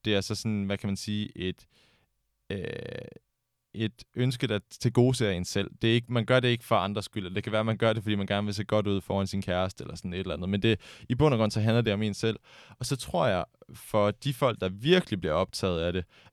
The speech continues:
at der kommer det til lige pludselig at handle om noget andet. Man bliver en del af et fællesskab, og om, og sådan, hey, vi er den, den her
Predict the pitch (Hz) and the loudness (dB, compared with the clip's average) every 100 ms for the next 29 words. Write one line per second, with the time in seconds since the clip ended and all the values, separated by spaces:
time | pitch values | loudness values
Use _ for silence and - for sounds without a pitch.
0 | - 98 160 156 - 87 92 - 117 120 | -8 -2 2 2 0 -6 -2 0 0 -2
1 | 120 98 98 104 117 113 98 98 98 107 | -4 -2 -2 -2 -2 -2 -2 -2 -2 -2
2 | 123 104 110 113 101 143 107 87 90 - | 0 0 0 0 0 0 0 0 0 -2
3 | - 131 87 - 104 95 85 - 92 90 | -2 -2 -2 -6 -2 0 0 0 2 2
4 | 90 95 104 - 95 90 85 98 92 107 | 0 0 0 0 2 2 2 0 0 2
5 | 101 104 104 - 113 - - 110 107 98 | 2 2 0 0 -2 0 -2 0 2 2